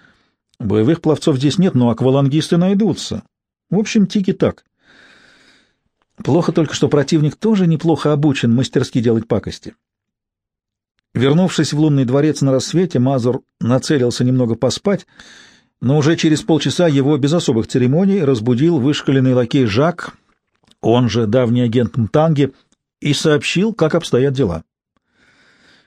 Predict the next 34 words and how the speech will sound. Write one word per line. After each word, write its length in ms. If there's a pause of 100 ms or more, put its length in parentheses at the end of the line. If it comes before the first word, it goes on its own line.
(160)
Мазур, 500
стиснув 460
зубы, 300
шагал 480
по 100
дворцовым 500
коридорам 440
так 280
быстро, 480
как 160
только 240
мог 180
себе 180
позволить 400
человек 440
его 220
здешнего 420
положения 500
и 140
чина. 340 (1300)
Направлялся 760
прямиком 540
в 40
восточное 500
крыло 300
дворца, 480 (380)
где 200
обитала 340
прислуга, 580 (280)
ну, 160
вообще 280
мелкая 340
дворцовая 420
сошка. 420